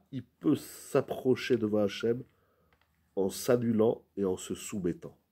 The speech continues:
Quel est l'enjeu de cette annulation de soi devant Hachem ? Quel est le sens de la soumission de l'homme envers Hachem ? C'est un autre sujet.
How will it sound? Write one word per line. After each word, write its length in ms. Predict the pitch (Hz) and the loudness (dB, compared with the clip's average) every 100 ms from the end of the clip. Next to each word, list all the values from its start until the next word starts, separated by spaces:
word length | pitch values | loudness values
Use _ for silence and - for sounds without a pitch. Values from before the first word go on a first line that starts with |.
| _ | _
Quel 160 | - 107 | 0 4
est 60 | 110 | 8
l'enjeu 440 | 120 117 110 190 | 8 6 6 6
de 100 | 113 | 6
cette 280 | 101 107 - | 0 -2 -2
annulation 520 | 107 107 107 - 113 | -2 2 2 0 -6
de 100 | 101 | -8
soi 200 | 95 98 | -6 -6
devant 200 | 92 90 | -6 -6
Hachem ? 320 | 78 - 82 - _ _ _ _ - - _ | -10 -14 -18 -20 _ _ _ _ -20 -20 _
Quel 140 | 104 | 2
est 60 | 104 | 6
le 100 | 110 | 6
sens 540 | 107 - 220 190 110 | 6 8 8 8 4
de 80 | 95 | 0
la 120 | 104 | 0
soumission 580 | 101 - 170 131 - 143 | -2 -4 -4 -6 -4 -2
de 80 | 107 | 2
l'homme 400 | 104 98 69 87 - | 2 2 -2 -4 -8
envers 260 | 95 98 90 | -8 -6 -6
Hachem ? 360 | 87 - - - _ _ | -6 -4 -4 -6 _ _
C'est 280 | - 113 113 | -10 -8 -4
un 120 | 104 | 0
autre 260 | 107 104 - | 0 0 -10
sujet. 400 | - 101 80 | -10 -10 -10